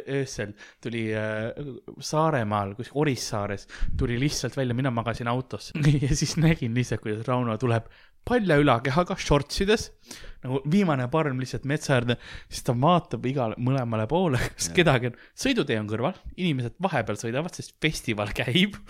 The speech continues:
Speaker 2: Jah.
Speaker 1: <laughs> Inimene mõ-, vaatame kedagi üle ja siis lihtsalt hakkab metsa oksendama. Selja
Speaker 2: Jah.
Speaker 1: taga on laste mänguväljak, ma olin nagu,
Speaker 2: Jah.
Speaker 1: muah.
Speaker 2: Ta kettis kahekümne nelja tunni jooksul mingi viiel erineval
Speaker 1: <laughs> Jah.
Speaker 2: korral. Ja see oli nagu see ka,
Speaker 1: Ei, ei, mitte, ja, ja, ja, kahekümne neli,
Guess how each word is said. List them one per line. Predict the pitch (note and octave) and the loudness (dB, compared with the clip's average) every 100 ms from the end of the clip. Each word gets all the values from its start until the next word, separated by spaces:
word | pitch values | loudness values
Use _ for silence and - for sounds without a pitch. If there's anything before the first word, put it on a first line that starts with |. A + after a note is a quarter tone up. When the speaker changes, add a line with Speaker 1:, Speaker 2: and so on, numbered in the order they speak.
| - - | -10 -8
Speaker 2:
Jah. | - C3+ B2+ A#2+ - - | -2 0 2 2 0 -2
Speaker 1:
<laughs> | B3 - | 12 12
Inimene | G#3+ D#3+ C3+ | 12 8 2
mõ-, | D3+ - - _ | 0 -6 -18 _
vaatame | D3+ C#3 B2+ | 0 2 2
kedagi | D3+ D3+ F3+ | 2 2 0
üle | D#3+ | 0
ja | - A#2+ | 0 0
siis | C#3+ - | 0 0
lihtsalt | C#3 C3 B2+ | 0 0 -2
hakkab | B2 - B2 | -2 -2 0
metsa | C3+ C#3+ - - D3 | 2 0 0 0 0
oksendama. | C#3+ - A#2 - B2+ A#2+ C#3 - _ - - C#4 | -2 -6 -8 -6 -6 -4 -6 -10 _ -18 -8 -6
Selja | - - C3+ | 0 2 2
Speaker 2:
Jah. | C3 | 2
Speaker 1:
taga | C3+ B2 | 2 2
on | A#2+ | 2
laste | B2 - B2+ | 0 0 -2
mänguväljak, | B2 B2 A#2+ A2 A2 A2+ | 0 0 0 -2 -4 -4
ma | B2 A#2 | -4 -4
olin | |
nagu, | A2+ F#2 | -4 -4
Speaker 2:
Jah. | C2 - - - _ C#3+ | -4 -8 -14 -20 _ -4
Speaker 1:
muah. | C#3 A2+ - | -2 -4 -4
Speaker 2:
Ta | B2+ | 0
kettis | C#3+ F#3+ F#3+ B2 | 4 2 0 -4
kahekümne | - D#3+ C3+ A2 A2 | 4 6 6 4 2
nelja | A#2+ A2 | 2 2
tunni | G#2 G#2+ | 0 0
jooksul | G2+ F#2+ F#2+ | 2 2 2
mingi | G2 F#2 F2+ - - - - - - | 0 -2 -4 -8 -10 -8 -6 -4 -4
viiel | G2 C3+ C3 G#2+ G2+ | 2 4 4 4 2
erineval | G2+ F#2+ F#2 - | 0 -2 -2 0
Speaker 1:
<laughs> | |
Jah. | F#2+ | 0
Speaker 2:
korral. | F2+ F2 - E3 | -2 -6 -6 -4
Ja | E3 - | 0 4
see | E3+ | 6
oli | A3+ | 6
nagu | A#3 F#3 | 4 4
see | F3 E3+ | 4 6
ka, | B3 | 6
Speaker 1:
Ei, | C4+ C4+ | 6 2
ei, | G#3+ | 0
mitte, | A#3+ - F#3+ | -2 -6 0
ja, | G3 F#3+ | 2 4
ja, | F#3+ F#3 F3+ | 4 4 2
ja, | - D3 | 0 -2
kahekümne | - D#3 C3+ C3+ | -2 0 0 0
neli, | B2+ | -2